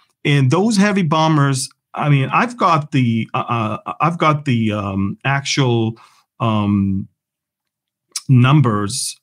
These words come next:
um, of, uh, let me, let me, let me show you.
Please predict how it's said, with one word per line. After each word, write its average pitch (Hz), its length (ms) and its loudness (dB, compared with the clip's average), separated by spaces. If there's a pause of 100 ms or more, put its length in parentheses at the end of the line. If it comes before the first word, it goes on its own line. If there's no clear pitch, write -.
um, 104 640 -2
of, 107 320 -4
uh, 101 440 -2 (960)
let 139 260 0
me, 131 220 2
let 127 260 -2
me, 113 480 2 (140)
let 120 240 0
me 120 100 2
show 123 400 0
you. 107 420 -2